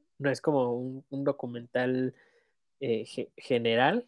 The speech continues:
que es una persona explicando todo. Realmente es, eh, eh, creo que es un poco más, u-, es un documental un poco llevado más a,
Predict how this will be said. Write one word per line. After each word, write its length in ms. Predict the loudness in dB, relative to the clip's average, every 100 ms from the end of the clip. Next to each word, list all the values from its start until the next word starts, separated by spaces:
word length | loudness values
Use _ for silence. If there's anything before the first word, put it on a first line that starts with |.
| -10
que 260 | -6 -4 -4
es 260 | -6 -8
una 160 | -4 -2
persona 340 | -4 -2 -2 -2
explicando 500 | -8 -4 -2 -2 0
todo. 480 | 4 4 4 0 -4 -20 -20 _ 4
Realmente 720 | 8 10 8 6 8 10 10
es, 420 | 6 0 -10 -14 _ _ _ _ -8
eh, 140 | -8 -4
eh, 260 | -2 -2 6
creo 180 | 6 8
que 100 | 4
es 100 | 4
un 120 | 2
poco 280 | 2 4 4
más, 460 | 6 6 4 2 0
u-, 280 | 2 4
es 140 | 4 4
un 60 | -2
documental 440 | 0 2 6 6
un 80 | 6
poco 200 | 0 2
llevado 340 | 4 4 4
más 280 | 0 -4 -2
a, 280 | 0 0